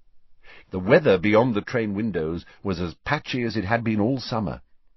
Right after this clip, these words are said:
They passed through stretches of the chilling mist, then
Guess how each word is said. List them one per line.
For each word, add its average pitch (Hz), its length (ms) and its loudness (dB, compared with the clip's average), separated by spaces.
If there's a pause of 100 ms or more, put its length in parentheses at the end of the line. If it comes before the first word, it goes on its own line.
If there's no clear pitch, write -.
(200)
They 120 100 -4
passed - 440 -6
through 135 200 -2
stretches - 640 -4
of 85 140 -4
the 95 120 -8
chilling 117 540 -2
mist, - 400 -6 (260)
then 143 320 4